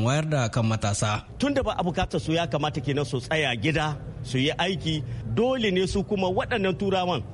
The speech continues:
Speaker 2: tun da ba su son su zo gare su, akwai hulɗa tsakaninmu, ya kamata kenan su kawo taimako. Akwai baƙin haure waɗanda za su tawa, za su komowa da bindigogi. Muna yaƙi da 'yan ta'adda, kenan waɗannan mutanen su ma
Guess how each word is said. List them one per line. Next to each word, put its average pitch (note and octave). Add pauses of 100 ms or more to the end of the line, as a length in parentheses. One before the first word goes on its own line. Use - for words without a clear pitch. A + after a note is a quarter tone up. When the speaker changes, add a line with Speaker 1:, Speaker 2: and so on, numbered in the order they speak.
(100)
Speaker 2:
tun B3
da A#3+
ba A3+
su G#3+
son F#3+
su F3
zo F3+
gare E3+
su, - (380)
akwai F#3+
hulɗa G#3
tsakaninmu, E3 (240)
ya D3
kamata D3+
kenan C#3+
su C#3+
kawo E3
taimako. D3 (280)
Akwai B3
baƙin G3+
haure F#3+
waɗanda G#3+
za G#3
su G3
tawa, F#3+
za F#3+
su G3+
komowa F#3+
da D3+
bindigogi. F3 (460)
Muna F#3
yaƙi F3
da E3
'yan D#3
ta'adda, D3+ (200)
kenan D#3+
waɗannan G#3
mutanen F3
su B2+
ma E3